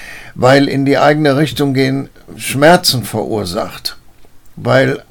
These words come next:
sie einfach in dieses Joch eingebunden sind, das ihnen über den Hals gelegt wird.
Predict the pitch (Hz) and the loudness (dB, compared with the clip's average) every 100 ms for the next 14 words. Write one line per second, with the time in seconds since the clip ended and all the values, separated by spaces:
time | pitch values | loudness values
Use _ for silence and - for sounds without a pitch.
0 | 123 120 127 - 165 160 170 151 139 131 | -14 -6 -4 0 0 2 0 0 -2 -2
1 | 131 123 147 139 123 135 131 113 - - | -2 0 2 2 0 0 0 -4 -8 -14
2 | - 117 120 - 107 117 135 131 120 113 | -8 -6 -4 -6 -6 -2 -2 -2 -4 -4
3 | - - - 131 117 120 170 160 156 139 | -6 -10 -8 -6 -6 0 2 6 4 4
4 | 123 120 127 127 - 95 95 92 - 95 | 2 2 0 -2 -6 -6 -6 -8 -6 -8
5 | - | -8